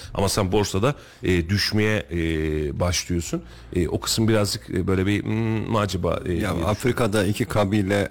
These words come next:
Speaker 2: arasında kız kaçırsalar bizim buradaki borsa sallanıyor. Yani, m, borsa çok şey, e, Türkiye'deki borsa benim gözlemlediğim kadarıyla çok hassas, çok böyle ürkek.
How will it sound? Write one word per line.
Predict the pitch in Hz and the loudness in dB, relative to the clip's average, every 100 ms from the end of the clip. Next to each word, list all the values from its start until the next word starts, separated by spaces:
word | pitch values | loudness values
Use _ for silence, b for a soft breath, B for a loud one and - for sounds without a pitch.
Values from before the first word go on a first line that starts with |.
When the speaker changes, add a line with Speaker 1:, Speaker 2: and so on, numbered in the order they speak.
| - | -2
Speaker 2:
arasında | 95 95 - 101 95 | -2 -2 0 0 0
kız | - - | -2 -4
kaçırsalar | 101 - 82 - 95 98 | -4 -4 -4 0 0 0
bizim | 90 92 92 | 0 2 2
buradaki | 87 90 98 92 | 2 0 0 0
borsa | 87 104 | 0 0
sallanıyor. | 98 82 82 87 82 | -2 0 2 2 2
Yani, | 76 85 76 76 76 | 2 0 0 -2 -4
m, | 85 78 80 82 | -6 -4 -2 0
borsa | 92 90 107 | 0 0 -2
çok | - 101 - | -4 -4 -2
şey, | 110 | 0
e, | 82 - 92 87 85 82 80 80 73 | 0 -2 -2 2 2 2 2 0 -2
Türkiye'deki | - - 87 87 - 85 | -6 -4 -2 0 -2 0
borsa | 90 87 - 104 82 | 2 0 0 -2 0
benim | 85 85 | 0 2
gözlemlediğim | 87 78 90 87 82 87 | 0 0 0 0 0 -2
kadarıyla | 85 80 80 85 131 - B B B B B B | -2 -2 0 0 -2 -4 B B B B B B
çok | - 95 | -2 -2
hassas, | - 95 - 87 78 | 0 -2 0 -4 -4
çok | - 123 - | -4 -2 2
böyle | 110 - | 2 2
ürkek. | 117 95 - 90 - - | 0 0 0 -2 -4 -12